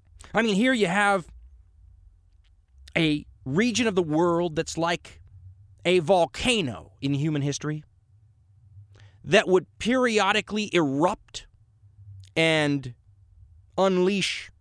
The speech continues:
new and terrifying alien peoples to challenge the settled societies around the steppe. And yet, there have been no aliens emerging from the steppe for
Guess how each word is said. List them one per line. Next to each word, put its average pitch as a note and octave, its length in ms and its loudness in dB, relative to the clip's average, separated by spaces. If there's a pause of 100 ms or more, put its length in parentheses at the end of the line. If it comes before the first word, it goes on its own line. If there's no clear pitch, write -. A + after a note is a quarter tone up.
(100)
new G#3 480 2
and D#3+ 160 0
terrifying D3+ 880 0 (160)
alien F#3 540 2
peoples - 640 -8 (1800)
to E3 120 -2
challenge F3 540 2
the D3 80 -2
settled E3 440 0
societies D3 720 -2
around C#3 320 0
the D#3 60 -2
steppe. F3+ 340 -6 (2000)
And D#3 180 0
yet, D3 220 0 (1400)
there D#3 120 0
have C3 60 -4
been D3+ 180 2
no C3 180 2
aliens A#2 480 -4
emerging A2+ 360 -6
from A2+ 140 -8
the G#2+ 60 -8
steppe - 340 -6
for A2 360 -6